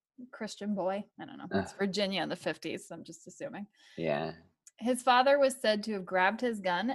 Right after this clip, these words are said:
Speaker 1: and immediately gone out looking for the boy.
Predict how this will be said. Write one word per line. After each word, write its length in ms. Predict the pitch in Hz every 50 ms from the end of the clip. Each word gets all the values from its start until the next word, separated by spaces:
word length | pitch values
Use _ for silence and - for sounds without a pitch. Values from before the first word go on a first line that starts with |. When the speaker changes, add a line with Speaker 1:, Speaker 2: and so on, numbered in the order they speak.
| -
Speaker 1:
and 140 | 202 196 190
immediately 580 | 190 196 214 233 269 302 311 294 - 240 262 254
gone 240 | 220 214 202 208 196
out 200 | 190 185 - 175
looking 320 | 202 208 202 - 214 202
for 160 | - - 180 175
the 80 | 165
boy. 340 | - - - - - 190